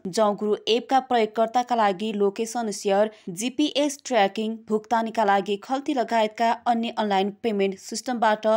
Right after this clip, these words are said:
पैसा तिर्न सकिने र चौबिसै घण्टा कल सेन्टर सेवा लगायतका सुविधाहरू रहेका छन्।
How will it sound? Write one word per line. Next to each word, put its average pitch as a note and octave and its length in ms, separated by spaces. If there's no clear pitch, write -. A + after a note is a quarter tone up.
पैसा D4+ 280
तिर्न B3+ 240
सकिने G#3+ 580
र F#3+ 160
चौबिसै C#4 500
घण्टा B3 440
कल A#3 240
सेन्टर A#3+ 420
सेवा A3 300
लगायतका F#3+ 640
सुविधाहरू F#3 640
रहेका E3+ 380
छन्। G#3+ 160